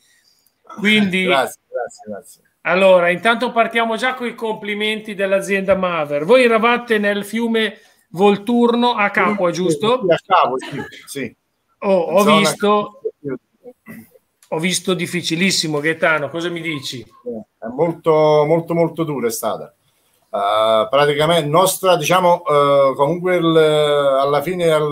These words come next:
Speaker 2: risultato bisogna aggi-, anche aggiungere un po' di fortuna, quello non è mancato sicuramente, perché
Speaker 1: Sì,
Speaker 2: sono
Speaker 1: però,
Speaker 2: state
Speaker 1: però
Speaker 2: pochissime
Speaker 1: Gaetano, ti interrompo, fortuna,
Speaker 2: Sì, vai.
Speaker 1: io sono d'accordo che ci voglia,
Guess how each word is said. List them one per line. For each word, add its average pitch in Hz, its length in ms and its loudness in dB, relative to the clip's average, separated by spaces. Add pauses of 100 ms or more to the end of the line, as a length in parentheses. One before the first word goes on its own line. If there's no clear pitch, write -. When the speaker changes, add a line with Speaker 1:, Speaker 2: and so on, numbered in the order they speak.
(100)
Speaker 2:
risultato 143 580 0
bisogna 139 340 -4
aggi-, 156 180 -4
anche 160 280 -2
aggiungere 147 400 -6
un 143 80 -6
po' 143 100 -2
di 139 100 -4
fortuna, 120 460 -10
quello 147 220 -2
non 151 160 2
è 151 40 0
mancato 127 480 -2
sicuramente, 113 680 -6 (460)
perché 127 280 -8
Speaker 1:
Sì, 131 60 -4
Speaker 2:
sono 143 160 0
Speaker 1:
però, 220 140 4
Speaker 2:
state - 160 2
Speaker 1:
però 220 180 2
Speaker 2:
pochissime 247 240 2
Speaker 1:
Gaetano, 208 640 -2 (380)
ti 180 100 -4
interrompo, 180 760 0
fortuna, 208 840 -4
Speaker 2:
Sì, 190 180 0
vai. 180 200 2
Speaker 1:
io 196 60 -2
sono 196 240 -4
d'accordo 190 580 0
che 170 140 -10
ci 165 140 -10
voglia, 127 540 -6